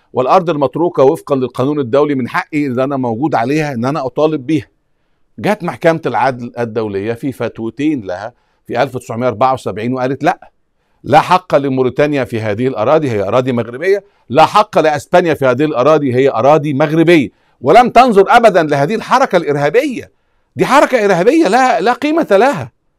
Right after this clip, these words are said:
ده عصابة. اختطفوا، اختطفوا مغاربة من جنوب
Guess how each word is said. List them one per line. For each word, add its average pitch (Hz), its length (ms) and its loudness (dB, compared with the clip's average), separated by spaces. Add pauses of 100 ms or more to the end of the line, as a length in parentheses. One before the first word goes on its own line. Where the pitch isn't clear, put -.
(500)
ده 196 140 6
عصابة. 233 600 2 (220)
اختطفوا، 202 720 0 (180)
اختطفوا 190 840 2 (540)
مغاربة 170 800 4
من 120 480 0
جنوب 151 500 0